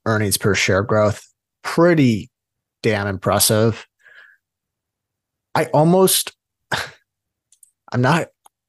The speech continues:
I'm not accusing them, but it is almost so smooth and such, like, steady growth that I'm like,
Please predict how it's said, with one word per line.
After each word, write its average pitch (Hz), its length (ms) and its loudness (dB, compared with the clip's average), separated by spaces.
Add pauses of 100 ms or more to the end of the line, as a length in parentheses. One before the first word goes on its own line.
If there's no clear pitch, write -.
I'm 113 220 -2
not 120 160 0
accusing 147 420 -2
them, 92 240 -12 (420)
but 123 120 0
it - 60 -10
is 135 200 2
almost 151 440 0
so 143 220 2
smooth 131 640 -2 (300)
and 123 160 -6
such, - 480 -2 (560)
like, 117 320 -4
steady 127 420 0
growth 101 460 -2 (220)
that 127 100 0
I'm 110 140 -2
like, 95 440 -4